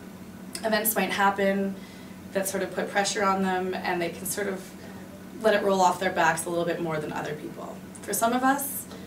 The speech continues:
our threshold for anxiety is normally really high, but then after a few occurrences of difficult experiences or trauma or something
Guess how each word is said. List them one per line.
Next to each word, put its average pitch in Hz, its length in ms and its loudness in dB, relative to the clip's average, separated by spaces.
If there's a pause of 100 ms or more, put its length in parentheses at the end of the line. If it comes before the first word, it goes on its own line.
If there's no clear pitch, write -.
(160)
our 190 100 0
threshold 190 480 2
for 190 100 -2
anxiety 180 500 2
is 170 160 -2
normally 196 320 2
really 165 200 2
high, 180 440 0
but 196 160 -2
then 196 160 2
after 190 260 0
a 190 60 -4
few 196 480 2 (1000)
occurrences 196 760 0
of 170 120 -6
difficult 185 440 -2
experiences 170 920 -2
or 165 140 -2
trauma 170 640 0
or 165 80 -4
something 165 680 -4